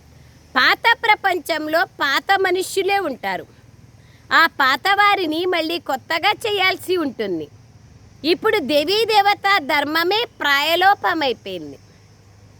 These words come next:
ఎప్పుడెప్పుడైతే ధర్మానికి గ్లాని జరుగుతుందో అప్పుడప్పుడు నేను వస్తానని బాబా చెప్తున్నారు.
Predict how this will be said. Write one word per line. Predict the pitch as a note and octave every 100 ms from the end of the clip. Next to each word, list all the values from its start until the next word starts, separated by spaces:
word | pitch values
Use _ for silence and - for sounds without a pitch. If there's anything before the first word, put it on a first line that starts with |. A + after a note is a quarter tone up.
| - _ - - - - - - -
ఎప్పుడెప్పుడైతే | B3+ D#4+ E4 D4+ E4+ E4+ E4+ F#4 G4
ధర్మానికి | D4 C#4 C#4 D4+ E4+ F4+ E4+ E4 B3
గ్లాని | C4 B3 D4+ F#4+
జరుగుతుందో | F4 C#4+ A#3+ G#3 A3+ G#3 A3 D4+ A4+ B4+ - - - C4+
అప్పుడప్పుడు | - G4 G4+ - A4+ A#4 G#4+
నేను | F4+ D4
వస్తానని | C#4+ - - F#4+ G4+ E4 C4 C4 E4 C4
బాబా | A3+ A#3 E4+ -
చెప్తున్నారు. | D4+ - A#3 G3 F#3 D#3+